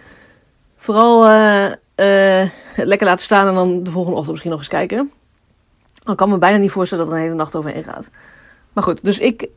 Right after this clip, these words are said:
ben heel benieuwd, eh, of het werkt. Eh, kijk vooral, laat mij vooral weten via een, eh, D M. Ik zal ook, ehm, eh, op Kitty Geeft Inzicht een verhaal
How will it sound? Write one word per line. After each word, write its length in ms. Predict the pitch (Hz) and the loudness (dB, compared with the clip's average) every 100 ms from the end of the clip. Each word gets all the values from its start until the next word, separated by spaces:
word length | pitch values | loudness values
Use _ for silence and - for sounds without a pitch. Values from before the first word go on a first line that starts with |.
| _ _ | _ _
ben 160 | 214 233 | 2 4
heel 180 | 349 | 4
benieuwd, 520 | 330 285 392 - - - _ _ - - | 4 4 2 -2 -12 -18 _ _ -16 0
eh, 260 | 220 208 | 2 4
of 120 | 269 | 2
het 80 | 277 | 2
werkt. 400 | 233 247 349 - _ - _ _ _ | 2 2 0 -6 _ -20 _ _ _
Eh, 380 | - 208 214 208 220 | -2 2 6 4 4
kijk 220 | 240 302 | 2 2
vooral, 560 | 302 285 277 320 370 - _ | 0 4 4 4 0 -8 _
laat 280 | - 214 220 | 0 4 4
mij 260 | 240 320 | 4 2
vooral 300 | 330 254 226 | 0 2 4
weten 300 | 233 285 262 | 4 4 2
via 340 | 226 220 208 202 | 0 2 4 2
een, 140 | 196 | 2
eh, 120 | 185 | 0
D 400 | 180 180 196 254 | -2 -2 0 0
M. 40 | 330 359 - - _ 220 | -2 -6 -20 -20 _ -8
Ik 100 | 214 | 0
zal 240 | 220 190 | 4 4
ook, 220 | 226 226 | 4 0
ehm, 320 | 208 202 190 185 190 _ _ _ | -2 -2 -2 -4 -8 _ _ _
eh, 220 | - 170 156 | -4 -4 -2
op 80 | |
Kitty 180 | - 220 | -4 -4
Geeft 180 | 208 190 | -4 -2
Inzicht 540 | 240 240 208 175 - - - _ _ - - | 0 2 2 -2 -8 -20 -20 _ _ -20 -8
een 160 | 202 | -8
verhaal 600 | 165 185 185 208 196 156 | -6 -2 2 2 2 -2